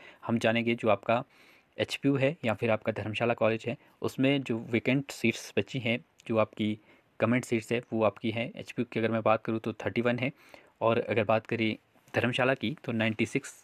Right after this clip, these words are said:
यहाँ पे सीट्स अभी तक वेकेंट पड़ी हैं गवर्नमेंट सीट्स। तो जानेंगे किस किस कैटेगरी में किस स्ट्रीम के लिए कितनी जो वेकेंट है। सबसे पहले एचपीयू की बात कर लेते हैं। तो यहाँ पे आप देख सकते हैं, वैसे आप लोगों ने क्वेश्चन है तो देख भी लिया होगा,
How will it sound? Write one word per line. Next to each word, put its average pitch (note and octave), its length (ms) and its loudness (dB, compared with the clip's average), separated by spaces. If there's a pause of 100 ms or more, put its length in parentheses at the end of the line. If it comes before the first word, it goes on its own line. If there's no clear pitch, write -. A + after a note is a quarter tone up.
(120)
यहाँ G#2+ 220 -2
पे A#2+ 120 0
सीट्स - 380 -6 (240)
अभी G#2+ 100 2
तक C3+ 200 -6
वेकेंट A2 360 -2
पड़ी A2 280 -2
हैं A2+ 160 -2 (500)
गवर्नमेंट A2 320 2
सीट्स। - 320 -4 (520)
तो C3+ 180 6 (180)
जानेंगे C#3 340 2
किस - 200 -2
किस - 180 -2 (220)
कैटेगरी A#2 400 2
में B2+ 200 2
किस A2 220 -4
स्ट्रीम A#2 340 0
के A#2 120 -2
लिए A2+ 140 0
कितनी A#2+ 380 -2
जो A2+ 160 -8 (180)
वेकेंट A#2 320 0
है। B2 100 -2 (240)
सबसे A#2+ 160 -2
पहले A#2 240 0 (200)
एचपीयू B2 300 -4
की C3+ 120 0
बात A#2+ 180 4
कर A#2+ 100 -2
लेते A2+ 220 0
हैं। B2+ 140 -2 (580)
तो A#2 80 -4
यहाँ A#2+ 180 2
पे C#3 80 2
आप B2+ 120 4
देख B2 140 -2
सकते - 180 -2
हैं, C#3+ 120 -2 (280)
वैसे B2+ 280 2
आप A2 260 -2
लोगों A#2 160 0
ने A#2+ 100 2
क्वेश्चन - 1120 -4
है G#2+ 40 2
तो A2 120 0
देख G#2 240 -2
भी B2+ 80 4
लिया B2+ 140 2
होगा, A2 240 0